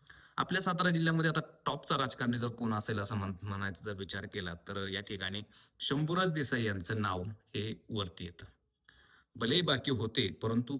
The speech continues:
आत्ताच्या सिचेस-, आत्ताच्या सिच्युएशनला, म्हणजे आता जी सिच्युएशन आहे, त्या सिच्युएशनमध्ये शंभूराज देसाई हेच आपल्या सातारा जिल्ह्यातून टॉपचे राजकारणी आहेत, कारण त्यांनाच कॅबिनेटचं महत्त्वाचं पद मिळू शकतं शिंदे गटातून. त्याच्यामुळं आत्ता सध्या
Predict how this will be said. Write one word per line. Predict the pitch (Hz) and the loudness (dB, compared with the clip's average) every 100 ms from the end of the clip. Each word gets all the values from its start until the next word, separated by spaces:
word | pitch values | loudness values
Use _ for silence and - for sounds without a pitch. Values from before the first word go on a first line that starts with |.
| - | -4
आत्ताच्या | 113 - 147 151 160 160 | -8 -2 -2 2 2 2
सिचेस-, | 156 - - 127 117 135 - - _ - | -2 -8 -6 -4 2 2 0 -6 _ -12
आत्ताच्या | - 139 147 | -8 -4 -4
सिच्युएशनला, | - 120 117 120 113 90 | -6 -8 -6 -4 -2 -2
म्हणजे | 87 90 101 | -4 -4 -4
आता | - | -4
जी | 123 | -6
सिच्युएशन | 127 113 117 117 104 | -4 -6 -4 -4 -4
आहे, | 87 - _ - _ | -6 -10 _ -20 _
त्या | 175 | -2
सिच्युएशनमध्ये | 175 160 165 170 170 165 165 | 0 0 0 2 2 2 0
शंभूराज | 156 123 135 151 | 2 2 2 2
देसाई | 135 127 123 101 92 - - - | 2 0 0 -4 -6 -12 -20 -4
हेच | 147 160 | -2 0
आपल्या | 117 117 120 | 0 0 0
सातारा | 120 113 113 | 0 0 0
जिल्ह्यातून | 104 104 104 139 131 - | 2 2 2 0 0 -2
टॉपचे | 120 110 117 | -2 0 -2
राजकारणी | 98 90 - 85 85 | -2 -4 -6 -8 -8
आहेत, | 82 - - - - | -12 -18 -20 -14 -2
कारण | 107 120 | 2 4
त्यांनाच | 120 117 113 123 - | 4 4 4 2 2
कॅबिनेटचं | 101 95 107 104 - 117 120 | 0 0 0 -2 -2 -4 2
महत्त्वाचं | 120 117 131 135 131 117 | 2 4 2 0 0 0
पद | 104 | -2
मिळू | 87 90 | -2 -4
शकतं | 90 87 - 87 - _ | -4 -6 -8 -16 -16 _
शिंदे | - 113 101 | -6 -4 -4
गटातून. | 90 85 85 85 87 _ - - - | -4 -6 -8 -12 -14 _ -20 -20 -8
त्याच्यामुळं | 113 131 156 180 180 - - _ _ _ _ - | -6 -2 0 0 -2 -4 -12 _ _ _ _ -10
आत्ता | 110 - | -6 -2
सध्या | - 120 110 120 120 | 0 0 2 2 0